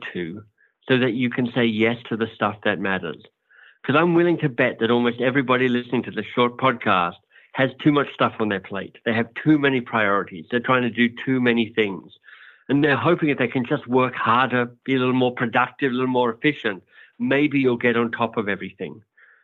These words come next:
But the truth of the matter is you're never gonna get on top of all your good work. It's just, it's just too much of it. And the more you do, the more it kind of builds and generates.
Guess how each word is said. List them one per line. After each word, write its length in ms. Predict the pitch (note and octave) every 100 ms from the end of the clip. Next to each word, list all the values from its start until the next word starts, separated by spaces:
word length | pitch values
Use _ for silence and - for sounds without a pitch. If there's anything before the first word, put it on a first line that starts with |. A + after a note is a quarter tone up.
| _
But 120 | - C#3+
the 80 |
truth 420 | D3+ - - F#3+ F#3+
of 100 | C#3
the 80 |
matter 300 | C3 A2+ G#2
is 100 | G#2+ G#2
you're 140 | C3+ C#3
never 380 | B2+ C3+ D3+
gonna 260 | C#3+ C3+ B2+
get 200 | A#2 A2+
on 140 | A2+ A2
top 240 | A2+ G#2+
of 120 | A2
all 100 | G#2+
your 140 | G#2+ G#2
good 240 | G#2 G#2
work. 360 | A2 A2 D#2 -
It's 180 | A#2+ -
just, 280 | - F#3 -
it's 160 | F3
just 180 | - F#3+
too 120 | -
much 240 | C#3 F#3 -
of 120 | A2+
it. 120 | F2+ _ - - -
And 100 | C#3+
the 60 |
more 240 | D3 D#3+ E3
you 160 | D3+
do, 300 | A#2+ E3 E3
the 100 | A#2+
more 300 | A2+ A#2+ B2+
it 80 | B2
kind 220 | - B2 A#2+
of 140 | G#2+
builds 360 | C3 C3 B2+ A#2
and 140 | A2+
generates. 600 | A2+ C3 B2 G2 D#2+ -